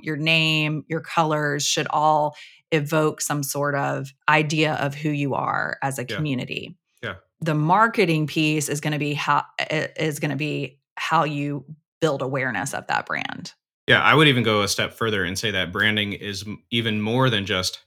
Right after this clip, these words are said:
Speaker 2: how you're presenting yourself. Branding is actually how people perceive you.
Speaker 1: Yes,
Speaker 2: Um,
Speaker 1: good point.
Speaker 2: so, and we talk about
Speaker 1: <laughs>
Speaker 2: that. I mean, we bring these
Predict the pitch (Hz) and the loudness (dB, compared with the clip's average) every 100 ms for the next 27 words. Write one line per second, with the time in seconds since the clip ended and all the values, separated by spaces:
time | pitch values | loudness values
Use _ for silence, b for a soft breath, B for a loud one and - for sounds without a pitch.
0 | - 113 107 95 104 92 95 - 127 123 | -4 0 0 -2 -6 -6 -4 -2 -2 0
1 | 147 147 139 110 110 104 98 - - 135 | 0 -2 -2 -2 0 -2 -4 0 4 4
2 | - 117 92 90 92 _ _ 110 104 113 | 2 -4 -2 -4 -6 _ _ -6 -6 -6
3 | 98 95 - 90 - 107 95 69 65 - | -8 -10 -8 -4 -4 -4 -6 -8 -12 -12
4 | _ _ _ - 156 92 87 85 - _ | _ _ _ -12 -8 -4 -4 -4 -8 _
5 | _ 175 165 - 107 80 - _ b b | _ -8 -4 -2 0 -2 -8 _ b b
6 | 131 156 190 180 151 123 123 113 139 139 | 2 6 8 8 8 6 6 6 6 4
7 | 123 139 131 160 151 113 104 | 4 2 2 4 4 2 0